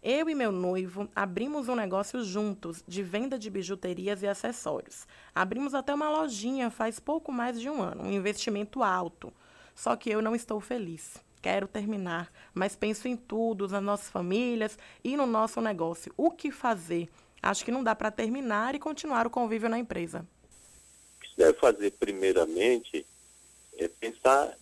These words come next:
Speaker 2: em você mesmo, não pensar em, na sua família, pensar no noivo, pensar nos negócios,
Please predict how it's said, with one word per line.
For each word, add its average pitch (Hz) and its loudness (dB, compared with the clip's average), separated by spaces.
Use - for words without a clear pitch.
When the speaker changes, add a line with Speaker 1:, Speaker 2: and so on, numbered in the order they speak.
Speaker 2:
em 127 -2
você 147 6
mesmo, 110 6
não 90 -2
pensar 107 2
em, 85 -2
na 80 -6
sua 82 4
família, 82 0
pensar - 0
no 76 -4
noivo, 80 0
pensar - -2
nos 80 -4
negócios, 85 6